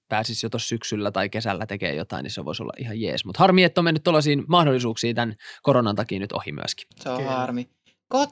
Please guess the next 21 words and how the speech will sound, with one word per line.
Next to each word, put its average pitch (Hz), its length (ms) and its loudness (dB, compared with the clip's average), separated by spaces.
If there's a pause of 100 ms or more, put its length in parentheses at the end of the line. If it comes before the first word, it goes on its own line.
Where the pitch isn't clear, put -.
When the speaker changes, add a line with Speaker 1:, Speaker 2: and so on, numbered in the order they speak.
Speaker 2:
koet 285 220 2
sä 220 100 0
jotenkin, 190 240 0
että - 80 -16
sä 160 60 -4
olisit 151 160 -10
oppinut 131 600 -4
itsestäsi - 460 -4
tän 135 160 -2
vuoden - 300 -6
aikana - 380 -6
jotain? - 260 -14 (420)
Speaker 1:
Oi, 107 380 2
kyllä. 117 380 4 (500)
Speaker 3:
<laughs> 180 480 4
Speaker 1:
Kyllä. 180 360 10 (420)
Ö, 160 40 -4 (1080)
vähän 208 380 6 (160)
ehkä 185 440 4
parempi 170 500 4
silleen, 139 520 2